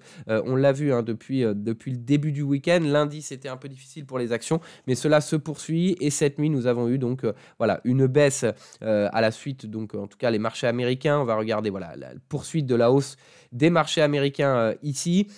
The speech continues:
Et puis, par la suite, une baisse pour revenir sur cette oblique. Et accélération dès, euh, cinq heures du matin, euh, suivi pour le moment sur, euh, sur les, euh,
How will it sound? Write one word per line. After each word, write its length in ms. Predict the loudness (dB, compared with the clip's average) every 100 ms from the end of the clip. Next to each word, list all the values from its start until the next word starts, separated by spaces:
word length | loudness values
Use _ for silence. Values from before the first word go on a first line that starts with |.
| -10
Et 100 | -6
puis, 160 | -4 0
par 140 | 2
la 80 | 2
suite, 240 | 0 -12
une 160 | -10 -2
baisse 180 | 0 -2
pour 200 | -4 -2
revenir 300 | 0 0 -4
sur 180 | -8 -10
cette 200 | -8 -4
oblique. 400 | -2 -2 -4 -8 -14 0
Et 80 | 2
accélération 760 | 2 2 2 2 0 -2 -2 _ _ -12
dès, 320 | 2 6 6 4
euh, 160 | -2
cinq 300 | -2 -4 -4
heures 80 | -4
du 80 | -4
matin, 400 | -6 -6 -6 -8 -12 -20 -12
euh, 80 | -10
suivi 420 | -8 -6 -6 -8
pour 160 | -10 -8
le 120 | -8
moment 260 | -8 -10
sur, 240 | -12 -14 -14
euh, 120 | -14
sur 220 | -16 -18
les, 200 | -16 -14
euh, 100 | -16